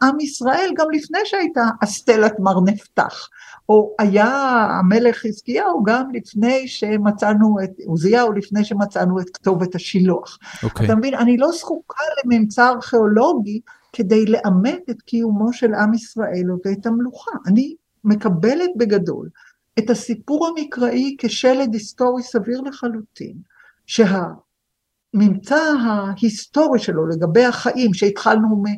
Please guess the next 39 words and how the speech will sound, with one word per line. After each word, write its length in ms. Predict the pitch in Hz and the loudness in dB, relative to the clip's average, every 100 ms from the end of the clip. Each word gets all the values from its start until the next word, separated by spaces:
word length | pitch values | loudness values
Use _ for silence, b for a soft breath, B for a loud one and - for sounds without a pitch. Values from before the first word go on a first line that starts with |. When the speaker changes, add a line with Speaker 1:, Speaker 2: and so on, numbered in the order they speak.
| B B B | B B B
Speaker 1:
ממישהו 300 | 214 226 233 | 4 4 2
שבא 340 | 202 196 202 208 | 0 2 4 4
מארם 420 | 214 196 190 196 | 4 2 2 2
נהריים, 580 | 208 208 185 190 170 135 - | 4 2 2 2 2 -2 -6
והוא 220 | 180 185 | -4 0
בא 140 | 190 202 | 2 2
לארץ 360 | 208 208 208 | 2 -4 -6
כנען, 440 | - 208 208 180 156 | -2 2 2 0 -4
ונולד 500 | 190 196 214 202 196 | -2 0 2 4 2
לו 140 | 202 202 | 2 2
ילד 280 | 208 202 196 | 2 0 -2
כזה 240 | 208 220 226 | 2 4 4
וילד 320 | 196 196 190 | 2 -2 -4
אחר, 260 | 196 - 277 247 - B B | -8 -4 -4 -4 -16 B B
זאת 120 | _ 302 | _ -2
אומרת, 240 | 320 294 254 | 2 0 2
יש 340 | 285 339 - | 0 0 -4
לנו 220 | 381 339 | -6 -8
סיפור 540 | - 269 - 285 302 277 | -12 -12 -8 -2 -2 -2
יפה 340 | 254 - 240 | -6 0 2
להפליא, 540 | 254 262 240 - 170 180 | 2 -2 -12 -8 -6 -2
בלי 300 | 175 247 403 427 | 0 4 4 4
קשר 280 | 370 359 339 | -2 -2 -4
לשאלה 460 | 311 294 285 277 294 302 | -4 -2 -2 -2 -4 -6
מתי 500 | 294 269 _ 311 339 | -10 -12 _ 0 0
הוא 80 | 294 | -2
סופר, 460 | - 180 175 165 151 | -4 -16 -10 -4 -2
או 200 | 160 180 | 0 -2
מתי 440 | 190 - 311 311 | -2 -2 0 2
הוא 200 | 233 175 | 0 0
הומצא. 360 | 160 151 - - B B B - | -2 -8 -10 -14 B B B 0
אני 160 | 233 | 2
רק 180 | 302 302 | 2 0
אומרת 360 | 285 247 247 269 | 0 0 0 -2
משפט 380 | 262 - 226 220 | -8 -8 -8 -4
אחד 200 | 220 208 202 | -4 -4 -4
פשוט, 380 | 196 214 175 151 | -8 -6 -6 -6
וזה 240 | 147 185 | -4 0
האחרון 580 | 160 - 147 196 349 294 | 0 -4 -6 -6 -6 -8